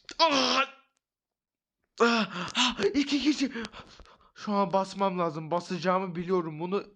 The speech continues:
Es-, hadi abi. Şuradan. Hop! Ateş çukuru. Oo! Ateş çukuru değil. Böyle ateş. Aynı bir za-, jambazlar gibi. Motor gösterisi gibi. Çok güzel.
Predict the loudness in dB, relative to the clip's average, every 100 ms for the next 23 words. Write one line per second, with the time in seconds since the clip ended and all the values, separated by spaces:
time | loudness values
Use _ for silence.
0 | -12 -12 -12 -20 -20 -20 -20 -12 -8 -6
1 | -6 -6 -4 -6 -8 -20 -20 -20 _ _
2 | -8 0 0 -2 -16 _ -12 -6 0 4
3 | 6 4 0 -20 -20 -2 0 2 2 2
4 | 2 0 2 2 2 2 2 2 2 -2
5 | -2 -4 -4 -6 -8 -6 -6 -6 -10 -6
6 | -4 -4 -4 -4 -4 -4 -6 -20 -12 -4
7 | -2 -2 -8 -10 -4 -2 0 -2 -6 -6
8 | -4 -4 -2 -4 -6 -10 -10 -8 -6 -6
9 | -8 -10 -8 -10 -10 -16 -16 -12 -14 -14
10 | -16 -18